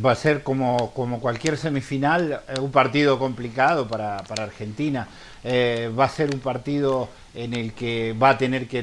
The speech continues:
sacar sus argumentos mejores el equipo de Scaloni, y el mejor argumento que tiene es naturalmente el de Lionel Messi. Esperemos que siga en el nivel que está mostrando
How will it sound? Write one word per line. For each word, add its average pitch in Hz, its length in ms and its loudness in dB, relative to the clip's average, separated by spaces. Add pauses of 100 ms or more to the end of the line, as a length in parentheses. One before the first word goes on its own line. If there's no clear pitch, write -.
(120)
sacar 135 480 0
sus - 240 -12
argumentos 117 500 -6
mejores 135 500 2 (360)
el 131 120 -4
equipo 131 320 0
de 131 120 2
Scaloni, 160 580 0
y 143 320 2 (140)
el 135 180 -2
mejor 156 380 4
argumento 139 500 0
que 147 80 -6
tiene 143 420 -4 (300)
es 147 200 -4
naturalmente 131 960 -4
el 120 140 -10
de 120 100 -2
Lionel 135 360 0
Messi. 139 420 -2 (300)
Esperemos 135 540 4
que 135 160 6
siga 147 480 4
en 127 100 2
el 127 100 2
nivel 139 320 6
que - 80 -6
está 127 180 -2
mostrando 123 600 2